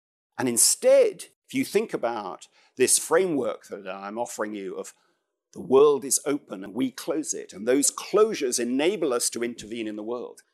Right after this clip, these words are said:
you can think of this as being liberating and exciting,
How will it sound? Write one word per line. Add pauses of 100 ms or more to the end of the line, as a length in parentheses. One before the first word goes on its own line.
(160)
you
can
think
of
this
as
being
liberating (1000)
and
exciting,